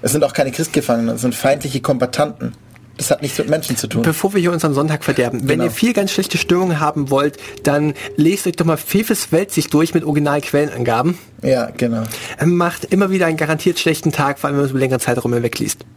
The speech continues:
Speaker 1: Ich find's immer lustig.
Speaker 2: Ja, aber lustig ist mit einem ganz anderen Humor.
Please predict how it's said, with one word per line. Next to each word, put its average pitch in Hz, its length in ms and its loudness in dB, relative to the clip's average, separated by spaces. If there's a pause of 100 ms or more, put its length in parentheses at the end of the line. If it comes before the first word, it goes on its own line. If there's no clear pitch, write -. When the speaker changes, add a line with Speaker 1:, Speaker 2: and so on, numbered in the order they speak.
(400)
Speaker 1:
Ich 175 100 -2
find's 131 260 -2
immer 127 200 2
lustig. 117 480 -4 (760)
Speaker 2:
Ja, 185 220 4
aber 147 260 2
lustig 180 280 0
ist 170 100 0
mit 170 60 4
einem 160 60 0
ganz 165 160 0
anderen 165 220 2
Humor. 175 400 0